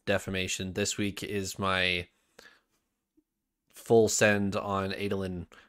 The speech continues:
fanboy. So here we go. Adolin and Shallan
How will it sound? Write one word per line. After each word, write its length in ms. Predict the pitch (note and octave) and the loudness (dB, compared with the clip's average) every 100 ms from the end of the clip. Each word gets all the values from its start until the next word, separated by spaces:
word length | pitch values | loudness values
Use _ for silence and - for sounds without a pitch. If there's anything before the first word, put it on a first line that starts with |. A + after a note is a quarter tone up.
| - | -2
fanboy. 680 | G#2+ G2 F#2 F2 E2 E2 C3+ - | 2 2 2 0 0 0 -4 -2
So 360 | G2+ F#2 F2 | 2 2 2
here 160 | G2+ G#2 | 0 -2
we 80 | G2 | 2
go. 280 | F#2 E2+ - - - - - _ _ - _ _ _ _ _ _ _ _ _ _ _ _ _ - | 2 0 -4 -14 -14 -14 -20 _ _ -20 _ _ _ _ _ _ _ _ _ _ _ _ _ 2
Adolin 640 | B2 D3+ D3+ D3+ D3 D3 - | 6 8 8 8 8 4 2
and 480 | B2+ A#2+ A#2 A2 - - _ _ _ _ _ _ - | 4 6 4 0 -4 -14 _ _ _ _ _ _ -2
Shallan 680 | - G#2+ A2 A#2+ C#2 G#2+ | 0 2 2 2 0 -4